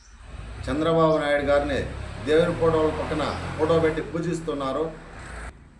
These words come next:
మా యొక్క చిరకాల వాంఛ నెరవేర్చినందుకు కుప్పం ప్రజలు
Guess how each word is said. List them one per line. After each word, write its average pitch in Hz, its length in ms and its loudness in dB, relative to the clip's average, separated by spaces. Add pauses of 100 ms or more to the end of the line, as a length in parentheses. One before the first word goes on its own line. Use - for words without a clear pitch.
(480)
మా 139 160 -4
యొక్క 160 360 -2
చిరకాల 170 400 -2
వాంఛ 151 320 -2 (380)
నెరవేర్చినందుకు 165 1160 -2 (320)
కుప్పం 175 260 -2
ప్రజలు 165 500 0